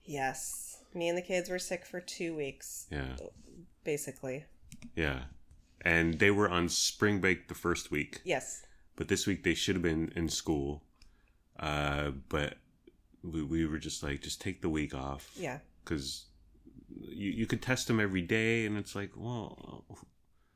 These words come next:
Speaker 2: we only have a certain limited <laughs> of tests, even though Joe Biden sent us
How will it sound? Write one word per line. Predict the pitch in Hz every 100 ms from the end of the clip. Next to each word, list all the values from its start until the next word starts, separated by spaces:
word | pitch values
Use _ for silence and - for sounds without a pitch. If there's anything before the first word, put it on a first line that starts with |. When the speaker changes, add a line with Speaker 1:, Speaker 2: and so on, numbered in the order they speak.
| _ _ _
Speaker 2:
we | 120 131
only | 143
have | 123 131
a | 123
certain | - 113 107
limited | 107 107 107 85 131 -
<laughs> | -
of | 113 107
tests, | - 113 107 - - - -
even | 104
though | 110 107
Joe | 101 104
Biden | 92 101 101 101
sent | - 104 95
us | 98